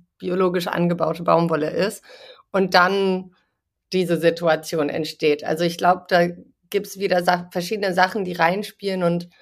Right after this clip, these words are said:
wir beschäftigen uns ja beide auch viel mit, mit dem Thema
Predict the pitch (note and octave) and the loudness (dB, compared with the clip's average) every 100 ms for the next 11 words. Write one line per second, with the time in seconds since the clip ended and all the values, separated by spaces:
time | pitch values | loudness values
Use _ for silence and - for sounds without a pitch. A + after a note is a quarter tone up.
0 | _ _ _ _ - G#3 G#3 G#3 G3+ G3+ | _ _ _ _ -2 4 4 4 2 2
1 | G3+ G#3+ A3+ A3 A3 G3+ G3 F#3+ G3 - | 0 0 0 0 0 2 4 2 2 0
2 | F#3 F#3 - G3 F#3+ F#3+ F3+ F3+ - _ | -2 -2 -4 -2 0 0 -2 -6 -20 _
3 | _ _ _ _ _ _ - - A3 B3 | _ _ _ _ _ _ -20 0 2 4
4 | G#3+ F3+ F#3 F#3 F3+ E3 E3+ E3+ | 4 2 2 0 4 4 4 2